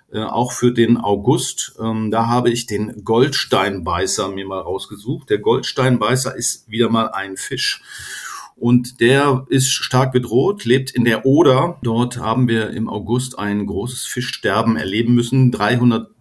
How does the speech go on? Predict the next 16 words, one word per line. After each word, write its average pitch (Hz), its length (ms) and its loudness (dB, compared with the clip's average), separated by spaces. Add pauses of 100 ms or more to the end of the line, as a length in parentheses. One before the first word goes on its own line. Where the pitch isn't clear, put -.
(320)
Tonnen 127 500 4
tote 127 340 -2
Fische 131 500 0
wurden 117 220 0
aus 107 140 -6
dem 120 160 -2
Fluss 127 340 -2
gezogen. 131 640 2 (320)
Wahrscheinlich 110 400 -4
waren 113 120 0
noch 113 80 -2
mal 107 160 -2
ein 101 80 -10
paar 110 160 0
hundert 110 320 -4
Tonnen, 107 460 -4